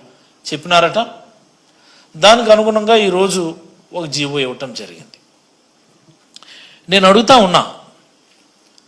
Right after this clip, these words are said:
ఈ రాష్ట్ర ప్రజలందరూ కూడా తెలుసుకోవాల్సినటువంటి అంశం ఇది.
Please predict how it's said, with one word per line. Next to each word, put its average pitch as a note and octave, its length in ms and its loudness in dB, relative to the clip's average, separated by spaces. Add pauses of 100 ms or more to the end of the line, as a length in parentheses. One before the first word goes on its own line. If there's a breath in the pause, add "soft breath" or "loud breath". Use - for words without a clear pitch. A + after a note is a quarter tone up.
(1000)
ఈ E3+ 40 -14
రాష్ట్ర G3 340 0
ప్రజలందరూ A3+ 600 0
కూడా A#3 240 -4
తెలుసుకోవాల్సినటువంటి F#3 1080 -10
అంశం B2 280 -18
ఇది. F2+ 200 -20